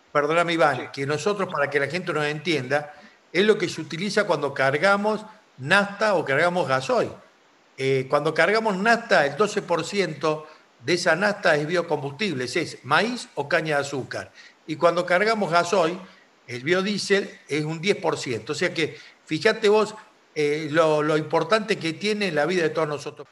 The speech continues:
Speaker 1: Esto lo hemos priorizado porque para, para nosotros esto forma parte del A D N de nuestra provincia, forma parte de las cosas que queremos defender. Y en ese sentido no es contra nadie, es a favor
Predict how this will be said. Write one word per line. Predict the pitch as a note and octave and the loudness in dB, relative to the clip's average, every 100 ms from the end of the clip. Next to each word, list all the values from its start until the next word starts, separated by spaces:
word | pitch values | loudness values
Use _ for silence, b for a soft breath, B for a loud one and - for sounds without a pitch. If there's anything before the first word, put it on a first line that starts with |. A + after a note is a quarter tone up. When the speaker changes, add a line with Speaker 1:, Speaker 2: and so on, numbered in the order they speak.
| - | -10
Speaker 1:
Esto | D#3+ G3 | 0 2
lo | G3 | 4
hemos | F#3 | 2
priorizado | C#3 D3 C#3 C3+ G3+ G#3+ - | 2 2 2 4 4 4 0
porque | D3+ C3+ | -4 -4
para, | C#3 C#3 C#3 C#3 B2+ A#2 - _ | 0 2 4 2 0 -4 -12 _
para | C#3 C#3+ | 0 0
nosotros | D3+ E3+ F#3+ E3+ F#3 | 0 0 0 2 2
esto | F#3+ F#3+ E3+ E3+ - | 2 4 4 2 -4
forma | - F3+ F3 E3+ | 2 4 4 4
parte | F#3 F#3 F#3+ G3+ G3 B B _ | 4 4 2 2 0 B B _
del | B2 C3+ | 0 4
A | C#3 | 6
D | D#3 G3+ | 6 4
N | F#3+ | 2
de | C3+ | 0
nuestra | C3+ C3+ C3+ | -2 0 0
provincia, | C3+ B2+ A#3+ G3 - A2 F#2 - b - | 2 2 2 -2 -6 -6 -8 -12 b -2
forma | D3+ F#3 E3+ - | 2 4 4 4
parte | G3 G3 | 2 2
de | F3 | 0
las | C3+ | 0
cosas | F3+ E3 E3+ | -2 -4 -6
que | - | -8
queremos | B2 D3 D3 B2+ | 0 2 2 0
defender. | A2+ A2+ C#3+ G#3 C3+ - B B B _ | -2 -4 0 0 -2 -6 B B B _
Y | B2+ | 0
en | F3 | 0
ese | E3 | 2
sentido | F#3 F#3 F#3 G#3+ | 0 0 4 4
no | G3 | 4
es | |
contra | G3 E3 C#3 C3 | 2 0 2 2
nadie, | G3 G3 B2 A2 - B B - | 4 4 2 -4 -6 B B -6
es | E3+ F#3+ | 2 2
a | |
favor | A#2 D3 D3+ G3+ A3+ A3+ | 4 6 6 6 4 0